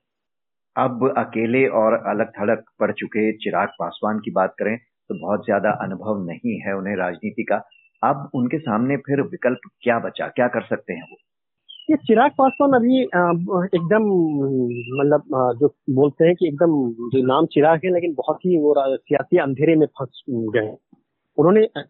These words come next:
Speaker 2: स्टार्ट अच्छी ली थी जब, अ, एक बिहार यात्रा की थी या बिहार में एक, अ, अ, यंग वॉइस के रूप में सामने आए थे, लोगों में उनको स्वीकार्यता, अ, भी बढ़ी थी,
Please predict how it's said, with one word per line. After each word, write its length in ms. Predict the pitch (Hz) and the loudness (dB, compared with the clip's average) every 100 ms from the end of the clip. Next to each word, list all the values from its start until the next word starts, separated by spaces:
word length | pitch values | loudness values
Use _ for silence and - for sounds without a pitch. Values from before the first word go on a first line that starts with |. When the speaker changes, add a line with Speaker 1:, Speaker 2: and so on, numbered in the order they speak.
| 127 | -12
Speaker 2:
स्टार्ट 340 | - 165 160 | -2 0 0
अच्छी 280 | 131 - 143 | -6 -14 -12
ली 140 | 123 | -12
थी 180 | 123 131 | -12 -4
जब, 100 | 131 | -2
अ, 460 | 127 127 120 117 127 | 0 0 0 -2 -6
एक 60 | 127 | -4
बिहार 220 | 127 123 127 | -2 0 2
यात्रा 360 | 127 120 127 | 0 0 0
की 200 | 120 - | 0 -2
थी 260 | 113 131 120 | -2 0 4
या 140 | 117 | 2
बिहार 320 | 117 120 127 | 2 2 4
में 140 | 123 127 | 2 0
एक, 360 | 135 127 - | 0 -4 -6
अ, 140 | 135 110 - _ - | -6 -6 -8 _ -6
अ, 60 | 131 - - | -6 -6 -8
यंग 560 | 151 131 143 151 135 120 | 0 2 4 4 2 2
वॉइस 180 | 131 131 | 2 2
के 140 | - | 2
रूप 120 | 135 131 | 0 0
में 80 | 127 | -2
सामने 360 | 123 123 139 | 0 2 2
आए 180 | 123 120 | 0 -2
थे, 160 | 110 185 | 0 2
लोगों 300 | 156 135 147 | 4 4 4
में 140 | 147 | 4
उनको 320 | 135 - 139 - | 2 0 -2 -4
स्वीकार्यता, 920 | _ - 147 - 139 139 147 - 139 135 | _ 0 0 4 4 4 0 -2 2 2
अ, 40 | |
भी 200 | 127 135 | 2 0
बढ़ी 260 | 123 127 135 | 2 2 0
थी, 380 | - 139 135 | 0 0 0